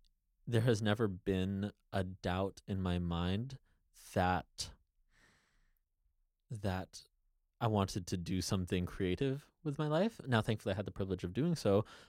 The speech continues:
um, with parents that were as supportive and believed in me as much as mine did and really nurtured that creativity. Um,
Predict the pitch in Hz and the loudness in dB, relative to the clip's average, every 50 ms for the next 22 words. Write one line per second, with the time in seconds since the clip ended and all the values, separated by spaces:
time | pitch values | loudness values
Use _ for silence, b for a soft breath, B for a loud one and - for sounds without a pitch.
0 | B _ 101 95 95 95 90 - - 92 92 90 - - 85 - - 90 87 90 | B _ -2 0 0 0 -2 0 0 0 0 0 0 -2 -2 0 2 2 2 4
1 | 87 87 90 90 - - 90 87 85 - - - 87 - - - 92 92 90 92 | 4 2 0 -2 -2 0 2 2 2 2 -2 -4 -6 -4 0 2 2 4 6 4
2 | 95 98 92 90 - - - 92 87 85 85 82 87 85 85 90 95 95 - 98 | 4 4 2 -2 -4 -4 -2 0 0 0 0 -2 -2 0 0 0 0 0 -2 -2
3 | 92 92 87 85 82 - 85 - - 101 110 123 135 139 123 101 95 98 101 b | 0 0 0 0 -2 -4 -6 -8 -6 -4 -2 0 0 2 4 4 4 4 2 b
4 | b b b b b b b 107 101 92 90 85 87 90 98 98 95 95 90 82 | b b b b b b b -2 0 0 0 0 2 4 4 4 4 2 2 2
5 | 85 82 82 - - 113 117 131 131 - - _ _ _ _ - 110 95 - - | 2 2 0 0 0 0 0 -2 -4 -8 -14 _ _ _ _ -6 -4 -4 -4 -2
6 | - 107 98 98 - 113 120 123 - 147 165 190 - _ _ _ _ _ _ _ | -2 0 0 0 -2 -6 -6 -4 -4 -4 -4 -4 -6 _ _ _ _ _ _ _
7 | _ - 104 95 90 87 87 82 87 | _ -4 -2 -2 0 -2 -4 -6 -8